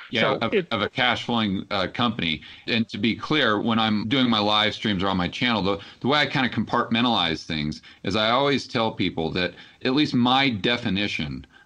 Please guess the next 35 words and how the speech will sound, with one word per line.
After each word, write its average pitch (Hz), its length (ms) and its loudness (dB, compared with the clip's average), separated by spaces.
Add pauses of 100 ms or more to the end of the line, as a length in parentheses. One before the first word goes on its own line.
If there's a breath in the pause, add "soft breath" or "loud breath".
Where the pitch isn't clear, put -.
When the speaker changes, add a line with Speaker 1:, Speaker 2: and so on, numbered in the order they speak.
(140 soft breath)
Speaker 1:
of 107 120 0
an 104 80 0
investment 92 840 -2 (260 soft breath)
is 104 180 -2
something 117 580 0
that 98 360 -2
you 117 120 2
have 143 160 0
to 135 60 -6
get - 240 -2
paid 120 440 0
to - 200 -4
own 90 220 0
it. - 180 -10 (340)
If 87 80 -4
you're 107 120 2
not 131 100 2
Speaker 2:
Mm-hmm. - 60 -2
Speaker 1:
getting 135 240 0
paid 117 500 0
to 113 160 -2
own 107 220 0
it, 135 140 -2 (280 loud breath)
Speaker 2:
Right. 131 240 -2
Speaker 1:
then 107 280 -2 (120)
in 110 140 0
my 113 200 2
opinion, 104 360 -2
it's 92 140 -8
not 110 180 0
an 98 60 -2
investment, 87 680 -2
it's 90 160 -6
a 92 60 -4
speculation. 95 880 -2